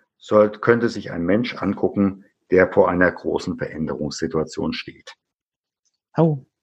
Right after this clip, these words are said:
Speaker 2: ja. Auch wieder so eine Frage. Ähm, tatsächlich habe ich m-, manchmal mittlerweile das Gefühl, dass ich vielleicht so ein Buch schreiben sollte da-, oder einen Film drehen muss dazu. Ähm, n-, nur ein Buch zu nennen, ist jetzt falsch für mich. Denn das ist das, was tatsächlich viel erfahren ist,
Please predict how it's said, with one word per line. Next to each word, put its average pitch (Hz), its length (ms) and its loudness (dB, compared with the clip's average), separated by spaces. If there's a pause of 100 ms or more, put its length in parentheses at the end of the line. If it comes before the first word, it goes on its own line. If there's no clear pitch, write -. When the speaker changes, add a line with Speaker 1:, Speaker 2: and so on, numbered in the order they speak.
(160)
Speaker 2:
ja. 165 240 2 (640)
Auch 254 280 4
wieder 180 180 6
so 165 100 0
eine 165 160 2
Frage. 147 640 -2
Ähm, 156 500 -4 (420)
tatsächlich 202 680 0
habe 208 200 0
ich 226 100 0
m-, 185 160 -6
manchmal 262 480 0
mittlerweile 240 360 4
das 220 120 0
Gefühl, - 260 0
dass 190 180 0
ich 214 140 -2
vielleicht 190 220 0
so 190 100 0
ein 175 80 2
Buch 180 160 2
schreiben 151 440 2
sollte 233 340 -2 (420)
da-, 151 120 2
oder 151 140 4
einen 147 100 0
Film 170 280 2
drehen 214 300 0
muss 254 200 0
dazu. 277 420 -4 (1000)
Ähm, 190 360 2 (320)
n-, 208 200 -2
nur 240 160 8
ein 247 120 4
Buch 254 200 4
zu - 160 -4
nennen, 240 380 4
ist - 120 -2
jetzt - 400 -2
falsch 180 320 2
für 190 100 0
mich. 147 220 -4
Denn 151 240 -4
das 175 120 2
ist 170 60 -8
das, 196 140 2
was 202 240 0
tatsächlich 202 320 -4
viel 233 120 4
erfahren 202 440 4
ist, 220 200 0